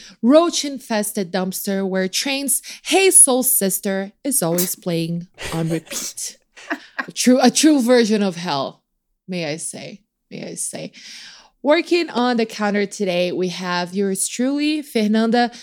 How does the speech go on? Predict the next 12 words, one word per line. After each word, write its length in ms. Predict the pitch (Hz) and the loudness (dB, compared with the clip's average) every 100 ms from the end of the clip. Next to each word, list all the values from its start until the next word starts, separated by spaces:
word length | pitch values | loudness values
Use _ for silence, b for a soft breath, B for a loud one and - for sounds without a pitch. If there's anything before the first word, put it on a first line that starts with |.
| B | B
Great 260 | - 359 370 | 2 2 2
Country, 560 | - 381 381 - 214 147 | 0 0 2 0 0 0
Free 340 | - 277 339 | -4 0 0
Cars, 500 | - 285 302 240 202 | 2 2 4 4 0
Prates, 560 | - 190 208 - 214 - | 0 2 0 0 -4 0
and 200 | 226 233 | -2 0
my 200 | 233 240 | 0 -2
fellow 540 | 240 294 311 330 320 | -2 -2 0 2 0
goofy 680 | 233 285 320 311 - 269 262 | -2 0 -2 -2 -4 -2 -2
hench 680 | 208 240 247 240 - - - _ | -2 -2 -2 -2 -6 -8 -12 _
people, 680 | 220 254 - 381 440 466 466 _ b b b b b | -8 -8 -8 -4 -2 -2 -6 _ b b b b b
Danielle, 580 | 320 381 392 359 370 | 4 6 6 4 4